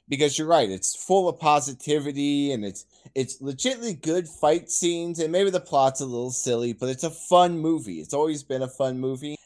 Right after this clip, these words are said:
and we get to have fun with it now 'cause we get to make fun of the Bruce Lee, the ghost of Bruce Lee with it and everything.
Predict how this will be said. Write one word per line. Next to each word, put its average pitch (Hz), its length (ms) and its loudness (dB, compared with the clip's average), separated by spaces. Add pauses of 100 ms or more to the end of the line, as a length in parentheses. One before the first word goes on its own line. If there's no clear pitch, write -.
and 139 320 4
we 147 120 -2
get 175 160 2
to 170 100 6
have 143 240 6
fun 160 360 2
with 143 180 -2
it 135 120 -2
now 117 240 2
'cause 113 200 -12
we 131 80 -8
get 131 100 -2
to 123 80 -2
make 117 240 -2
fun 131 300 0
of 113 300 -2
the 113 120 -2
Bruce 135 480 -2
Lee, 120 400 -4
the 117 160 -4
ghost 131 400 -2
of 117 160 -4
Bruce 113 380 -6
Lee 107 240 -2
with 101 260 -8
it 104 180 -6
and 87 100 -12
everything. 95 760 -6